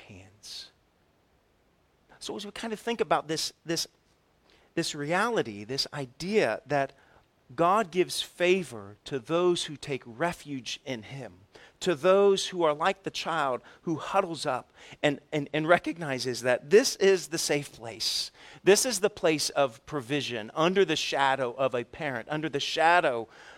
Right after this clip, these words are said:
of the wings of God. Again, let me just say, when we recognize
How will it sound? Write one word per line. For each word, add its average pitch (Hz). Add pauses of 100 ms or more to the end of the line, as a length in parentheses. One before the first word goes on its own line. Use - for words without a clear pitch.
(160)
of 151
the 147
wings 143 (320)
of 123
God. 117 (2250)
Again, 143
let 180
me 214
just 214
say, 156
when 147
we 202
recognize 185